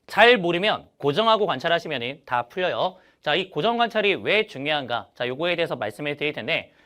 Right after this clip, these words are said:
자, 우리 수능 수학이 어려워졌다, 그러니까 이제 어렵다, 뭐, 이렇게 되는 요소가 있을 거 아니야? 자, 그래서 우리 수능 수학에 추론 요소가 있을 텐데, 추론 요소 뭐가 있냐라는 거야. 근데 이게 수능 수학이 사실 제가 이제 쉽다,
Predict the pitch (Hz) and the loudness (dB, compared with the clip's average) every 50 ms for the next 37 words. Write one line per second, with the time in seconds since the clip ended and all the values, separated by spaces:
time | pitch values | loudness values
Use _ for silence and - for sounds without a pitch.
0 | _ _ _ - 175 170 208 202 180 - - 247 277 302 294 - - 240 233 196 | _ _ _ 0 2 2 2 2 0 -2 -2 -2 -2 -2 -2 0 4 6 6 6
1 | 165 170 170 165 - 104 123 151 202 202 196 170 147 98 - - 113 101 - _ | 4 0 -2 -2 -2 -2 0 2 4 2 2 2 0 -6 -6 -8 -8 -8 -8 _
2 | _ _ - 123 120 117 113 117 - 104 135 170 160 - - 151 117 - - _ | _ _ -8 -6 -6 -6 -6 -8 -4 -2 -2 -2 -2 -2 -2 -2 -2 -2 -4 _
3 | _ - 127 156 214 220 - 220 185 202 196 143 117 120 160 156 269 247 254 202 | _ -6 -2 -2 -2 -2 -2 -4 -4 -4 -6 -6 -6 -6 -6 -6 -4 -2 0 -2
4 | 127 - - 139 123 - 123 107 107 147 156 - - _ _ _ _ _ - 160 | -2 -2 -8 -12 -8 -6 -6 -6 -4 -4 -6 -6 -8 _ _ _ _ _ 0 0
5 | 156 160 208 214 202 175 175 - 233 254 262 254 247 233 214 170 180 180 175 - | 2 2 2 0 0 0 -2 -2 -4 -4 -4 0 2 2 2 4 2 -2 -4 -4
6 | - 233 285 277 262 262 247 247 151 151 123 - - - 135 120 156 175 117 - | -2 0 0 0 0 0 -2 0 -2 -2 -2 -4 -6 -8 -6 -2 -2 -2 -2 -4
7 | - _ _ _ - 233 247 262 247 240 - 220 - 202 214 135 143 226 226 208 | -8 _ _ _ -6 -4 -4 -2 -2 -4 -4 -4 -6 -6 -8 -2 0 0 0 0
8 | 202 196 202 202 185 131 120 135 131 120 107 104 120 123 107 - - _ _ _ | 0 0 0 0 0 0 -2 -4 -4 -4 -2 -2 -2 -4 -4 -6 -12 _ _ _
9 | _ _ _ - 151 160 151 160 175 143 - - _ - _ _ _ _ - 123 | _ _ _ -8 -6 -4 -4 -2 -4 -4 -6 -10 _ -20 _ _ _ _ -12 -12
10 | 127 - - 202 208 220 214 - 190 175 160 147 139 175 175 165 151 131 135 139 | -12 -10 -8 -8 -8 -8 -4 -4 -4 -2 -2 -4 -8 -8 -8 -6 -6 -4 -4 -4
11 | 120 - - - 117 120 113 107 98 95 98 - - _ _ - 170 - | -6 -8 -10 -8 -6 -6 -6 -6 -8 -10 -14 -16 -18 _ _ -4 -4 -4